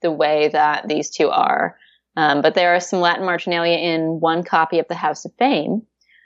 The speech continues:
which in, in my book I will be arguing are also Chaucer's,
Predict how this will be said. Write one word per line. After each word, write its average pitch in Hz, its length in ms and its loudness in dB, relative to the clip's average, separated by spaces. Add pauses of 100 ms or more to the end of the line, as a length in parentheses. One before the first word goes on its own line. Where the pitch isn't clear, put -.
(160)
which - 600 -2 (640)
in, 160 220 2
in 170 220 -4
my 151 100 -2
book 180 220 -2
I 160 80 -2
will 151 120 0
be 156 120 -2
arguing 151 720 0
are 147 500 0
also 151 440 0
Chaucer's, - 640 -4